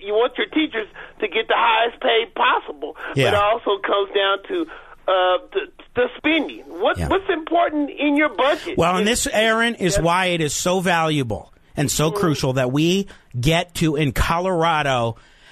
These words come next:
Speaker 2: and not just get to, that it is mandated that we vote on any tax increases. That's
Speaker 1: Mm.
Speaker 2: something that's unique to this state.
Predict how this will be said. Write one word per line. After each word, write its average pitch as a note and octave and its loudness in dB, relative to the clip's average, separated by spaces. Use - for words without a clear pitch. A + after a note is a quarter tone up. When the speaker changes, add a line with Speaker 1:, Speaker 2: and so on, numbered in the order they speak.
Speaker 2:
and F#3 2
not A#3 2
just F#3+ -4
get D#3 -2
to, - -6
that E3 2
it F#3+ 2
is F3+ 2
mandated E3 0
that F3+ 0
we B3+ 2
vote A3+ 0
on F3+ 0
any F#3 2
tax D3 -2
increases. D3 0
That's C#3 0
Speaker 1:
Mm. F4+ 2
Speaker 2:
something F3 0
that's D3+ -2
unique C#3 0
to C#3+ -2
this A#2+ 0
state. A2+ 0